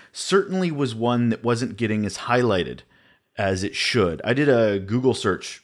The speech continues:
not too long ago of books that focus on the employee experience. And I'll tell ya, not as many as, say, customer experience. There's always an easier point to customer equal money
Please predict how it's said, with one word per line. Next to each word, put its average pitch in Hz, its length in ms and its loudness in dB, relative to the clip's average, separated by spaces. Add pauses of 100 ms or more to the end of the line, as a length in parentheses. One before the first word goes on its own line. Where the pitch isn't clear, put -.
(140)
not 156 320 -8
too 117 120 -4
long 87 220 0
ago 92 360 -2 (340)
of 113 540 0
books - 420 -2
that 117 220 -6
focus 113 320 -2
on 104 120 0
the 101 80 -2
employee 98 380 -2
experience. - 840 -4 (460)
And 104 680 0 (380)
I'll 143 160 2
tell 175 240 0
ya, - 160 0 (460)
not 110 560 -2
as 151 160 -4
many 165 600 -2 (640)
as, 143 260 2
say, 151 320 0
customer 110 840 -6
experience. - 800 -6 (600)
There's 139 240 0
always 190 600 2
an 113 280 -2
easier 151 420 -4
point 120 440 -2
to 104 160 -4
customer 120 560 -4
equal 110 380 0
money 104 520 -2